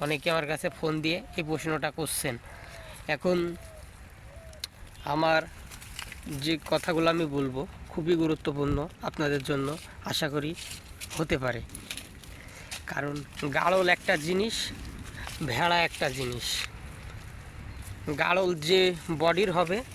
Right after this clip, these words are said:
ভেড়া কিন্তু সেই বডির হবে না। যত বড় ভেড়াই হোক না কেন, আপনার গাড়লের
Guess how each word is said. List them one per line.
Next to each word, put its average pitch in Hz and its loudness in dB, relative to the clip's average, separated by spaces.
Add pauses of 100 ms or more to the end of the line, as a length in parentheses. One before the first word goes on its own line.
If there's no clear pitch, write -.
ভেড়া 180 6
কিন্তু 170 0
সেই 170 2
বডির 151 4
হবে 135 0
না। 117 -6 (1300)
যত 175 2
বড় 175 4
ভেড়াই 165 4
হোক 175 0
না 202 4
কেন, 208 2 (1400)
আপনার 165 2 (720)
গাড়লের 202 6